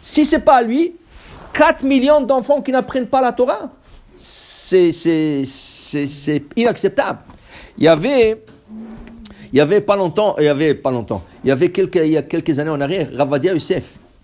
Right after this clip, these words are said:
Un ch-, un matin, il s'est réveillé, il était, il tremblait.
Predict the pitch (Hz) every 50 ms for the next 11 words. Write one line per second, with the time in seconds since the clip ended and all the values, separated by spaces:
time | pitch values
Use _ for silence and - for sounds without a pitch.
0 | _ _ _ _ _ _ _ - - - - 180 214 208 - - - - 185 214
1 | 208 190 175 - 208 202 196 180 - - 180 156 170 143 131 156 165 196 208 214
2 | 208 - 151 143 151 139 - - 208 202 202 196 190 180 170 - - - - -
3 | - 151 - - - 220 208 165 196 160 123